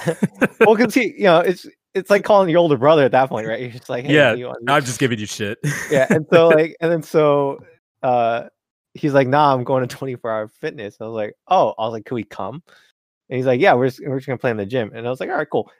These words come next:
Speaker 2: And so it's, it's, it's the, if anyone i-, is in the Valley in L A, uh, in Northridge, in the Northridge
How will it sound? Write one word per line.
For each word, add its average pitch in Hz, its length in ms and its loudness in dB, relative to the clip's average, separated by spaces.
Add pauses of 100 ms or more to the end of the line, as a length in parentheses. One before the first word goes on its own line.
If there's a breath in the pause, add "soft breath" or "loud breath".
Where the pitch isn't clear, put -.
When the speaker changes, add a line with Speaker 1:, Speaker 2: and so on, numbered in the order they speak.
Speaker 2:
And 175 120 0
so 254 100 2
it's, 247 100 -6
it's, 233 140 -8
it's 165 380 -6
the, 156 320 4 (420)
if 147 100 -4
anyone 196 440 -2 (140)
i-, 107 60 -12 (200)
is 151 220 0
in 151 100 0
the 135 60 2
Valley 123 320 2
in 117 80 -6
L 113 180 0
A, 107 220 -2 (460)
uh, 101 320 0 (560)
in 123 640 -4
Northridge, 147 800 -2
in 139 100 -6
the 135 80 -4
Northridge 147 720 -6